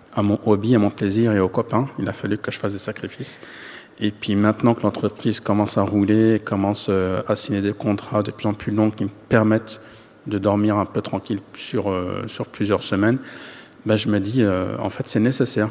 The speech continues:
d'avoir du temps à soi. C'est nécess-, même si le projet, on l'aime, que c'est notre bébé et qui nous passionne, eh ben, on peut perdre sa vie à la gagner,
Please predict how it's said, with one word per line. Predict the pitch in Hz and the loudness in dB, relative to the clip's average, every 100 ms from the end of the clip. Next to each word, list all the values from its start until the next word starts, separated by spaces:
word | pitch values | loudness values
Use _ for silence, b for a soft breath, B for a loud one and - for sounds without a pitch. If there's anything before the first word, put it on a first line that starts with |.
| - | 0
d'avoir | 107 101 | 0 2
du | 101 | 0
temps | 104 - 95 | -2 -2 -2
à | |
soi. | 95 - 123 - - - | -2 -6 -6 -10 -20 -20
C'est | - - | -8 0
nécess-, | 101 104 - | 2 2 2
même | 107 127 | 2 4
si | - | 2
le | 110 | 0
projet, | - 117 113 117 113 - | 2 2 6 4 4 2
on | 104 | 4
l'aime, | 101 120 | 6 4
que | 127 | 2
c'est | 107 | 2
notre | 104 | 2
bébé | 98 101 107 110 117 | 2 2 4 4 2
et | - | -2
qui | - | -4
nous | 101 | -2
passionne, | 104 - 117 127 135 B B B B B | -2 0 0 0 -2 B B B B B
eh | 104 | 0
ben, | 98 135 - | 4 2 2
on | 104 | -2
peut | - 120 | 2 0
perdre | 113 - 117 107 101 | 2 6 6 6 0
sa | 104 | 0
vie | 98 107 | 0 2
à | |
la | 101 | 2
gagner, | 98 95 95 | 2 0 -2